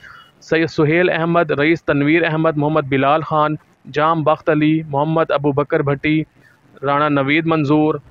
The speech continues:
आलमगीर, अरशद बलोच, मोहम्मद दिलशाद, शहजाद अहमद, मोहम्मद इमरान, उमर हबीब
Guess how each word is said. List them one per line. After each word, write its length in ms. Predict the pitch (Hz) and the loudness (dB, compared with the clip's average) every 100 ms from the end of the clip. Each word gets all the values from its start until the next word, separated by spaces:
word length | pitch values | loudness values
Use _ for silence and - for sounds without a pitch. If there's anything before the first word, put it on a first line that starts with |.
| _ - | _ 0
आलमगीर, 600 | 151 160 165 147 160 160 | 2 2 0 2 2 0
अरशद 360 | - 151 139 165 | -2 -4 -2 -2
बलोच, 380 | 147 143 147 147 | 2 2 2 2
मोहम्मद 260 | 143 143 131 | 0 0 0
दिलशाद, 460 | 139 - 143 147 | -2 0 2 2
शहजाद 520 | - 139 127 139 147 | 0 -2 2 2 2
अहमद, 360 | - 143 151 147 - - - | 0 0 0 -2 -6 -20 -6
मोहम्मद 400 | 143 175 180 175 | -2 0 0 0
इमरान, 420 | 156 147 147 151 | 0 2 2 2
उमर 280 | 147 160 156 | 0 0 0
हबीब 320 | 139 135 139 | 0 0 0